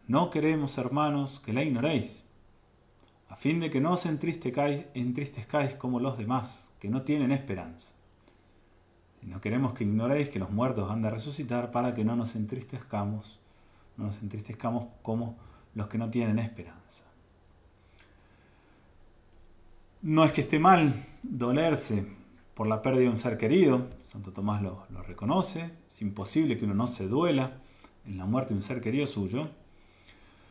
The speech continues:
De hecho, lo raro sería lo contrario, si surge el dolor frente a la muerte, es señal que esa persona era un ser querido, pero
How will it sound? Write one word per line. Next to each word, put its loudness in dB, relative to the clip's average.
De -4
hecho, -4
lo 2
raro 10
sería 0
lo -2
contrario, 0
si -8
surge -4
el -4
dolor 2
frente -4
a -4
la -4
muerte, 2
es -14
señal -2
que -6
esa -10
persona 0
era -2
un -6
ser -4
querido, 0
pero 8